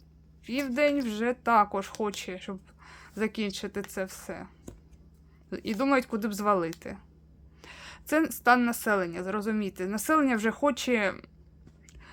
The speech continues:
реального результату. І також тут ще є ті, хто хочуть виборювати своє. Тут є ті, хто хоче деокупації. Дійсно, це ось південь.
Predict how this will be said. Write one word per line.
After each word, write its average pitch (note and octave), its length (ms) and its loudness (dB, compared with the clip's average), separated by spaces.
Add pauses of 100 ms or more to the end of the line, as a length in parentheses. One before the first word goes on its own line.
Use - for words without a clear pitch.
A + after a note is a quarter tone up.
(160)
реального A#3+ 480 8
результату. A3 680 2 (640)
І A3+ 100 -6
також E4 340 2
тут - 280 -6
ще C#4+ 400 0
є B3+ 280 4 (100)
ті, D4 200 0
хто - 220 -4
хочуть C4 340 0
виборювати A3 580 4
своє. G#3 500 -4
Тут A#3+ 200 -6
є A#3 140 -2
ті, C4+ 200 -2
хто - 200 -6
хоче A#3+ 280 -4
деокупації. A3+ 720 2
Дійсно, A3+ 440 -4
це A3 220 -4
ось F#3+ 320 -2 (680)
південь. F#3+ 500 0